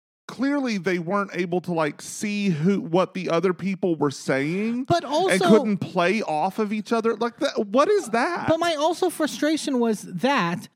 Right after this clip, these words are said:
Speaker 2: plus, like, it was improv, but clearly they had a story they had to tell.
Speaker 1: Right.
Speaker 2: Because, like, you, I mean, the scene with RuPaul was put in, like,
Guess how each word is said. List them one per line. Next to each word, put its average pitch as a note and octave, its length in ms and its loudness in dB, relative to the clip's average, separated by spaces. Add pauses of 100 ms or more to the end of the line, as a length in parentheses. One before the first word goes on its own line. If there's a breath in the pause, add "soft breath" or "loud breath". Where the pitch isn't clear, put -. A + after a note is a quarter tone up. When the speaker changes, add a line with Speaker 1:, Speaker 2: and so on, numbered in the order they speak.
(200)
Speaker 2:
plus, D4 580 0 (400)
like, A#3+ 380 -2 (720)
it B3+ 120 2
was B3 240 2 (220)
improv, G3 720 0 (260 soft breath)
but C4 200 2
clearly F#4 420 0
they C#4 200 -2
had G#3+ 200 0
a G3+ 80 2
story G3+ 500 0
they C4 140 0
had A#3+ 200 -2
to C#4 100 -2
tell. C#4 480 -2 (180)
Speaker 1:
Right. C3+ 340 0
Speaker 2:
Because, C#4 300 2
like, C4 200 0
you, A3+ 460 -4
I A3 40 0
mean, A#3 180 4
the A3 100 2
scene A#3 220 2
with G3 140 2
RuPaul B3 680 2
was A3+ 160 0
put A#3+ 240 2
in, A3+ 100 -4
like, A#3 180 0